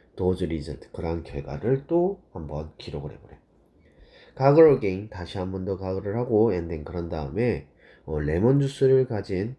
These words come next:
레몬 주스를 묻힌, 어, 면봉을 사용하고, after final 가글, 마지막 가글을 한 다음에 dry coffee, 커피를 한번 해보래. 각각의 맛에 대해서 얘기하는 거지. Compare your reaction with your friends.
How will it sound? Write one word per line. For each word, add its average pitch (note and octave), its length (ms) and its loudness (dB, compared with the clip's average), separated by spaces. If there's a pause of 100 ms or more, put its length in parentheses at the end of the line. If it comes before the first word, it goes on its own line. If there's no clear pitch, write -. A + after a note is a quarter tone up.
(260)
레몬 F2 520 -4
주스를 G#2 260 -2
묻힌, F#2+ 560 -2 (260)
어, D2 180 -2
면봉을 E2 640 0
사용하고, G2+ 720 -4 (260)
after F#2 340 2
final A2 360 0
가글, D#2+ 320 -2
마지막 D#2+ 420 -4
가글을 D#2+ 380 -6
한 A2+ 140 -4
다음에 A2+ 500 2 (320)
dry F#2+ 220 2 (120)
coffee, G#2+ 380 -6
커피를 D3 520 -2
한번 B2 500 0
해보래. D#2+ 300 -6 (1200)
각각의 D3+ 400 6
맛에 G#2+ 300 2
대해서 G#2 280 0
얘기하는 F2 300 -6
거지. F#2 400 -4
Compare D3+ 440 6
your B2+ 300 6
reaction B2 560 2
with G#2 260 2
your F2+ 400 0
friends. - 720 -4